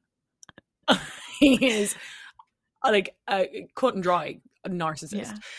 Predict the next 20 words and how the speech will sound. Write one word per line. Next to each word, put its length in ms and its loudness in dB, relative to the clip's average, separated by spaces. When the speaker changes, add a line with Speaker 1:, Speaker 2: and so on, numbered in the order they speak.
Speaker 2:
So 340 2
his 200 -2
first 520 -2
wife, 420 -2
Justine 460 -8
Wilson, 640 -8
was 120 -12
a 40 -16
Canadian 360 -10
author. 560 -8
Sadly, 440 2
their 140 -2
first 400 -4
son 240 -6
died 400 -4
of 260 -6
sudden 320 -8
infant 400 -10
death 280 -2
syndrome. 600 -10